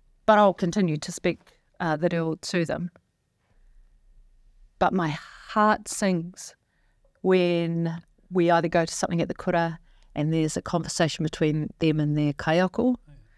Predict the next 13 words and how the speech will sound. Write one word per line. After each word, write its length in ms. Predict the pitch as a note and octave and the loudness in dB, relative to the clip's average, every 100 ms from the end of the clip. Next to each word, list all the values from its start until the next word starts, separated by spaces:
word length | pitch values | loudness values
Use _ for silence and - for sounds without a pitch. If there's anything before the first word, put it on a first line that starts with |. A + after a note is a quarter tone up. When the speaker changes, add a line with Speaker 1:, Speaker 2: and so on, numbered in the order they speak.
| _ - - _ | _ -20 -20 _
Speaker 1:
or 400 | - E3+ E3+ F3 E3+ | 0 4 4 2 0
different 280 | F#3+ F#3 - | 0 -2 0
times 220 | F3+ E3+ | -2 -2
at 120 | - | -6
home 220 | F#3+ F3+ | -4 -2
when 100 | D#3+ | 0
they 100 | E3 | -2
forget 520 | D3+ D#3 E3+ D#3+ - - D3 | -2 -4 -4 -4 -10 -12 -6
and 80 | |
all 80 | E3+ | -4
of 60 | D#3 | -4
a 40 | |
sudden, 380 | D3+ F3+ D3+ | -2 -2 -2